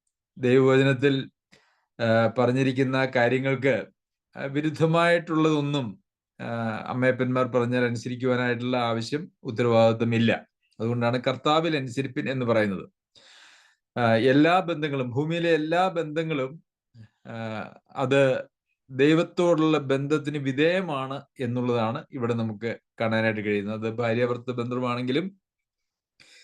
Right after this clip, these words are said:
സഭയിലുള്ള അന്യോന്യ ബന്ധമാണെങ്കിലും മതക്കൾ മാതാപിതാക്കന്മാർ ബന്ധമാണെങ്കിലും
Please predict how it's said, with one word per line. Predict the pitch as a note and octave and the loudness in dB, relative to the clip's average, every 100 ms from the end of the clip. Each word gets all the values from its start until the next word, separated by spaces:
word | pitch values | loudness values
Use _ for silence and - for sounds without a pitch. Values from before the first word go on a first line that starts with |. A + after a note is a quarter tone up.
| _ _ - | _ _ -18
സഭയിലുള്ള | - C#3 B2 D#3 D#3 D3 C#3 | -2 2 4 4 6 4 4
അന്യോന്യ | C3+ C3 C#3 C#3+ C#3+ | 2 0 -2 -2 -2
ബന്ധമാണെങ്കിലും | C3 B2+ B2+ B2 B2 B2 D3+ F#3 _ _ _ | -2 -4 -4 -4 -4 -2 -4 -6 _ _ _
മതക്കൾ | A#2 A#2+ B2 - D#3 | -12 -8 -8 -6 -2
മാതാപിതാക്കന്മാർ | D3 C3+ C3 C3+ C3+ C3 C3+ C3+ C3 | 0 2 4 4 4 0 0 -2 -2
ബന്ധമാണെങ്കിലും | B2+ B2 B2 A#2+ A#2 A#2 C3 G3 | -2 -2 -2 -2 -2 -2 -4 -6